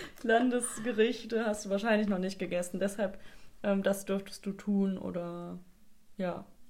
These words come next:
sind deiner Kreativität keine Grenzen gesetzt eigentlich. Du kannst auch sagen, ich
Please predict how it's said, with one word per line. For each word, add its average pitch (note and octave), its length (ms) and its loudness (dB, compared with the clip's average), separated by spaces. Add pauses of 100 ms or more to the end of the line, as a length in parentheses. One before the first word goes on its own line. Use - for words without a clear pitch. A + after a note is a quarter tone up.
(100)
sind F#3+ 240 -2
deiner F#3+ 240 0
Kreativität F#3 720 -2
keine F3 240 -6
Grenzen B3 420 -2
gesetzt F3 400 -6
eigentlich. E3+ 380 -6
Du G3+ 80 -14
kannst F3+ 260 -4
auch F3 100 -2
sagen, F3+ 340 0
ich F3+ 220 -8